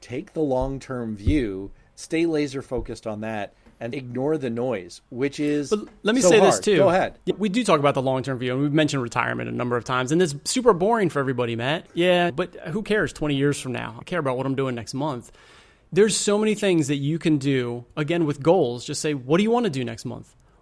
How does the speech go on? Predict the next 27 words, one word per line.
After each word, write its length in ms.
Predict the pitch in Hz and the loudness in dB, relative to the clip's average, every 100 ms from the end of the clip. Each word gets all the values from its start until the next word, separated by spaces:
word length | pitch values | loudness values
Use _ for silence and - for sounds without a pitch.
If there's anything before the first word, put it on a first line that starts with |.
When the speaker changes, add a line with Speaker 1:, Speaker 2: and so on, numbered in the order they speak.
| - | -10
Speaker 2:
What, 320 | 135 180 190 | 0 2 2
how 180 | - 185 | 0 0
do 100 | 190 | 2
you 80 | 202 | 2
wanna 180 | 196 165 | 0 -2
feel 320 | - 190 135 | -2 0 0
six 340 | - - 117 | -2 -4 -4
months 220 | 139 123 | -4 -6
from 140 | - 120 | -8 -10
now? 260 | 113 - - _ _ _ _ - | -10 -14 -20 _ _ _ _ -2
What 100 | 160 | 2
do 80 | 220 | 4
you 80 | |
wanna 160 | 226 220 | 4 2
look 240 | 185 175 | 2 0
back 260 | 151 139 127 | 0 -4 -4
one 340 | 131 123 175 202 | -6 -2 0 2
year 220 | 185 175 | 2 0
from 200 | - 156 | 0 -2
now 380 | 123 113 110 113 _ _ _ _ _ _ | -2 -6 -10 -16 _ _ _ _ _ _
and 180 | 139 131 | -2 0
have 160 | 139 | 0
accomplished?" 800 | 131 - - 139 - 123 - - - - _ _ _ _ _ _ _ - | -2 -4 -2 -2 -2 -10 -12 -14 -20 -20 _ _ _ _ _ _ _ -20
Speaker 1:
Right. 160 | 104 - | -20 -10
Speaker 2:
Just 200 | - 147 | -6 -4
one 340 | 135 143 185 180 | -2 2 4 4
year. 340 | 156 127 131 | 0 -2 -12